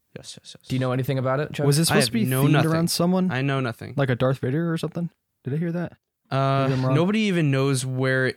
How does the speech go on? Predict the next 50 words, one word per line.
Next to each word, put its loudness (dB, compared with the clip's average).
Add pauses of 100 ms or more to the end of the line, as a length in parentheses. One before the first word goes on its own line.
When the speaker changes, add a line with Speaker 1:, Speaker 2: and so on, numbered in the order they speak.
Speaker 1:
it -6
takes -8
place. -10
Speaker 2:
A -2
Darth -2
Vader -2
open 0
Speaker 1:
Or 0
Speaker 2:
world 0
Speaker 1:
when 2
it -2
Speaker 2:
game? -2
Speaker 1:
takes -4
place. -10
Speaker 2:
I 0
would, -4
I -2
would -2
doubt -4
that. -6 (100)
Speaker 1:
No, 0 (200)
yeah, 0
Caleb. -2
Nobody 0
knows 0
anything -4
other -2
than -2
it's -6
open -8
world. -12
They 0
don't 2
Speaker 2:
Oh, 2
Speaker 1:
know 2
Speaker 2:
okay. -2
Speaker 1:
if -4
what, -4
like, -4
what -2
time -4
period -2
Speaker 2:
Give 0
Speaker 1:
it 0
Speaker 2:
us 0
Speaker 1:
takes -4
Speaker 2:
the -2
Old 0
Speaker 1:
place. -4
Speaker 2:
Republic. -6